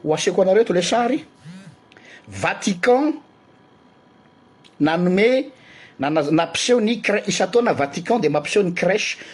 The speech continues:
hoe inona ny crèche, modèle na crèche, euh, isan-taona. Dia misy samy manana daholo zany ny karazana fikambanana, artiste samy mampiseho ny papa hoe ity ny modèle crèche proposé ny amin'ity taona ity,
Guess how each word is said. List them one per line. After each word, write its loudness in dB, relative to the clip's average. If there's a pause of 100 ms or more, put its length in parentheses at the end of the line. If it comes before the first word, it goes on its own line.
hoe 0
inona 2
ny -4
crèche, 0 (840)
modèle 2
na 0
crèche, 0 (680)
euh, 2
isan-taona. -2
Dia -2
misy -2
samy -4
manana 0
daholo 0
zany 0
ny -6
karazana 0
fikambanana, -2 (280)
artiste -4
samy 0
mampiseho 0
ny -2
papa 0
hoe 2 (260)
ity -2
ny 2
modèle 0
crèche -2
proposé 0
ny 0
amin'ity -4
taona 0
ity, -2